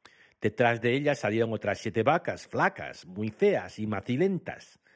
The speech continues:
No las he visto tan malas en toda la tierra de Egipto.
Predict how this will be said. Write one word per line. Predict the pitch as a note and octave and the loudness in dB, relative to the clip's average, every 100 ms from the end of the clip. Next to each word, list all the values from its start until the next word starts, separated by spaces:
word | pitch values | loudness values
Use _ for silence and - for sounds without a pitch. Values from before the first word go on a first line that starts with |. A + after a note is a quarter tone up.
| - _ _ - | -20 _ _ -10
No | C3 D#3+ G#3 | 0 4 4
las | D3+ A2+ | 4 2
he | A#2+ | 0
visto | A#2 - B2 | -2 -4 -4
tan | - G#2 G#2 | 0 -2 0
malas | D3+ G3 G3 F#3+ - | 2 2 0 -4 -12
en | - G#2+ G2+ _ | -6 -4 -4 _
toda | F#3 F3+ | 2 4
la | C#3 - | 2 2
tierra | B2+ A2+ A2 | 0 0 0
de | G2+ | -4
Egipto. | - F2 - - | -6 -14 -14 -20